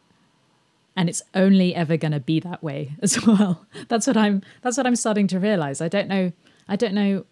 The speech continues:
what I thought when I was younger or even when I was starting out YouTube, but I felt like the more successful you got or the more numbers you got, that you almost had more time. And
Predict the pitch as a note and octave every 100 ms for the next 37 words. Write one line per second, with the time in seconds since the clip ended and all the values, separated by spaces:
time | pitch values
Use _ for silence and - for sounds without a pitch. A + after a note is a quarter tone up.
0 | _ E3 F3+ G3 F3+ - G3+ F#3 E3+ D#3+
1 | D#3 F3+ F3 D#3+ C3+ C3+ - _ - D#3+
2 | D3 C#3+ C#3+ - G#3+ F#3 E3+ D#3+ D#3 -
3 | F3+ D#3 - D#3 D3+ C#3 D3+ E3 - C3+
4 | B2+ B2+ C#3+ _ _ _ _ _ _ F3
5 | E3 D#3+ D#3+ _ _ - - - G3+ G#3
6 | E3+ D#3+ C#3+ - E3 E3 D#3+ D3+ D#3+ -
7 | F3+ - E3 D#3 C#3+ D#3+ D3+ D3 D3 D#3
8 | D#3+ D#3 D3+ - E3+ E3 F3 D#3+ C#3+ D3
9 | C#3 C3+ - _ _ E3 E3+ - - F#3+
10 | F#3+ F#3 F3+ F3+ D#3 D#3+ D#3+ - D#3 D3+
11 | G3 C4 _ _ _ _ _ - _ _
12 | _ _ _ F3+ F3